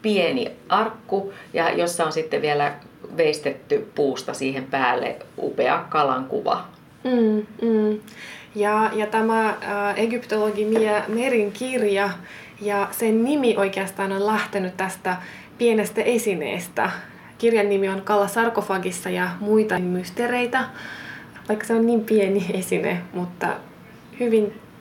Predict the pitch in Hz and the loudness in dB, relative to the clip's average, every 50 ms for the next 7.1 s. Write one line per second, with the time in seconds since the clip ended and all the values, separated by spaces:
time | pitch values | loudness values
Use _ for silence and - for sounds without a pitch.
0 | - - - - - - - 254 247 233 220 - 180 160 - - 180 175 - 180 | -20 -20 -20 -20 -6 0 2 2 2 2 0 -2 -4 -4 -4 -4 -4 -4 -4 -4
1 | 170 175 180 175 - - 190 185 - 180 - 180 170 185 185 190 185 - 220 254 | -2 -2 -4 -6 -6 -6 -4 -4 -4 -4 -4 -4 -4 -4 -4 -4 -4 -2 0 2
2 | 233 202 196 - - - - 175 175 - - 175 - - - - 180 175 175 - | 2 2 0 -2 -4 -4 -2 -2 -2 -2 -4 -6 -8 -8 -6 -4 -4 -6 -6 -10
3 | - - - - - - - - - - - - - 165 156 156 175 170 175 147 | -16 -20 -20 -20 -20 -20 -20 -20 -20 -20 -18 -6 -2 -2 0 0 0 0 2 2
4 | 139 139 139 143 - - 175 170 156 143 - - 165 160 151 - 151 147 151 139 | 2 2 2 0 0 0 2 2 2 0 0 0 -2 -2 -2 -2 -2 0 0 0
5 | 135 - - - 139 131 127 127 127 127 120 - - 180 160 143 131 123 120 - | 0 -2 -4 -2 -2 0 0 0 -2 -2 -4 -4 -2 2 2 4 4 2 0 0
6 | - 160 147 131 123 139 127 - 127 123 120 117 120 120 120 120 - - 123 120 | 0 2 2 2 2 2 2 2 0 0 0 0 -2 -2 -2 -4 -2 -2 -2 -2
7 | - | -2